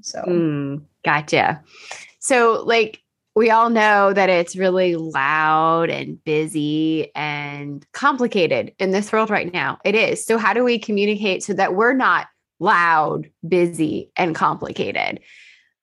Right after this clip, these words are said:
Speaker 2: Well, we need to communicate in a calm, thoughtful, and easily understood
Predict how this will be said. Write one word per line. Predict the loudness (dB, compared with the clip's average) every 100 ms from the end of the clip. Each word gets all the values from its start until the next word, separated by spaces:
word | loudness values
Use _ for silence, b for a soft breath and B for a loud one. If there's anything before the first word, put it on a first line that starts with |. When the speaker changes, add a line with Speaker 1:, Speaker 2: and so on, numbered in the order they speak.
| _ _
Speaker 2:
Well, | 0 0 0 -6
we | -4
need | -2 -2
to | -4
communicate | -4 -2 -2 -2 -2
in | 0 -2
a | -2
calm, | 0 2 4 2 0 -6 -10 _ 0
thoughtful, | 0 0 -2 0 0 -2
and | -6 -6 -8 _
easily | 2 2 2 2 0 -2 -4 -2
understood | 0 0 -2 -4 -2 -2 -4